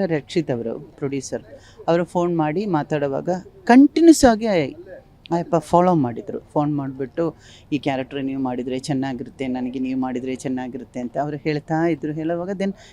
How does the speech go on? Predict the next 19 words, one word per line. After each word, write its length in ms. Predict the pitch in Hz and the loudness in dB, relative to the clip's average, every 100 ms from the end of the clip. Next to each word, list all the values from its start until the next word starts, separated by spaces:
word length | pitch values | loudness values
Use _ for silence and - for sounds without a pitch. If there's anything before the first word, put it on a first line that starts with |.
| - | 0
ಕ್ಯಾರೆಕ್ಟರ್ 380 | 226 226 240 254 | 6 6 6 4
ಹೇಳಿದ್ಮೇಲೆ 500 | 208 202 190 202 226 | 6 4 2 0 0
ಅದು 140 | 202 | -2
ಚೆನ್ನಾಗಿರುತ್ತೆ. 800 | 202 208 202 208 170 156 170 147 - - - - - 175 | -2 0 0 -2 -4 -4 -2 -4 -6 -20 -20 -20 -8 0
ನಾನು 220 | 185 185 | 2 4
ಮ್ಯಾಕ್ಸಿಮಮ್ 460 | 180 180 - 247 | 2 2 2 4
ನಾನು 200 | 214 180 | 4 2
ಟ್ರೈ 240 | 170 170 185 | 2 2 2
ಮಾಡ್ತೀನಿ. 480 | 208 165 139 170 220 | 2 0 -2 -4 -2
ಇನ್ನೊಂದು 300 | 175 160 156 | 0 0 -2
ಪ್ರಾಜೆಕ್ಟ್ 920 | - 175 190 214 - - - - 143 | 0 2 2 0 0 -20 -20 -8 2
ಡೇಟ್ 340 | 165 180 - | 2 0 -8
ಸ್ವಲ್ಪ 480 | - 175 - - - | -2 -2 -2 -6 -2
ಡೌಟ್ 340 | 170 156 156 | 2 0 0
ಇದೆ, 140 | 156 196 | -4 -4
ಅದು 180 | 175 170 | -4 -2
ಕನ್ಫರ್ಮ್ 440 | 160 156 180 165 | -2 -2 -2 0
ಆಗಿಬಿಟ್ಟು, 400 | 151 143 139 - | -2 -4 -10 -8
because 340 | 151 175 175 | -2 -2 -2